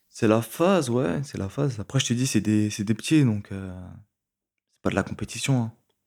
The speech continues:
C'est pas de la compétition. Après, le sport, dans, au niveau de la salle où je travaille, faut inculquer les, les valeurs. Pour dire, faut que tu viennes si tu veux des résultats. T'es obligé de venir.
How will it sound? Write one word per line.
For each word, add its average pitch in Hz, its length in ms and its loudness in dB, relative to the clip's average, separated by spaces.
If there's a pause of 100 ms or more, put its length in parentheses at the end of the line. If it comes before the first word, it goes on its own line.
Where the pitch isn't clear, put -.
(280)
C'est - 100 -20
pas 101 80 -2
de 95 60 -2
la 92 80 -2
compétition. 101 560 -8 (440)
Après, 123 200 0
le 113 140 4
sport, 120 320 2
dans, 113 100 6
au 110 40 6
niveau 110 220 4
de 107 80 2
la 107 100 6
salle 113 220 2
où 104 80 0
je - 60 -6
travaille, 123 500 2 (720)
faut - 320 -4
inculquer 127 500 4
les, 101 760 0
les 101 160 2
valeurs. 104 420 2 (240)
Pour 110 160 -4
dire, 113 200 0
faut - 120 -8
que - 60 -12
tu - 120 -2
viennes 123 360 4 (260)
si - 120 -20
tu - 120 -6
veux 104 100 4
des 101 120 2
résultats. 101 460 -4 (680)
T'es - 80 -4
obligé 120 220 4
de 123 40 0
venir. 110 300 2